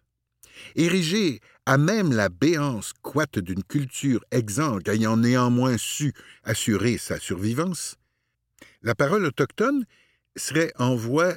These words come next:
d'autonomisation et se définirait de moins en moins par rapport au prisme de l'autre. Celui qui travaille ardemment à décoloniser les approches en recherche et dont les travaux sont orientés vers la réappropriation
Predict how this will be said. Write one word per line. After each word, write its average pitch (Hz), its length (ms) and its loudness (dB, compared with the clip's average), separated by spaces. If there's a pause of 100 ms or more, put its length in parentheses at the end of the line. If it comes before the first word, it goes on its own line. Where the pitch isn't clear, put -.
d'autonomisation 117 1160 0 (580)
et 131 40 2
se 160 140 2
définirait 202 560 0
de 147 140 0
moins 143 400 0
en 143 120 0
moins 139 300 0 (360)
par 120 160 2
rapport 120 420 -2
au 90 120 -4 (120)
prisme 117 400 -6
de 80 100 -4
l'autre. 76 640 -6 (1160)
Celui 165 360 0
qui - 120 -10
travaille 101 400 -2 (140)
ardemment 117 480 0 (420)
à 107 120 0
décoloniser 98 800 -2
les 90 260 -4
approches 120 420 -4
en 82 100 -8
recherche 95 600 -4 (200)
et 107 80 0
dont 110 160 0
les 90 140 0
travaux 98 340 -4
sont 82 300 -8
orientés 90 520 -4
vers 90 240 -4
la 85 240 -4
réappropriation 101 1200 -2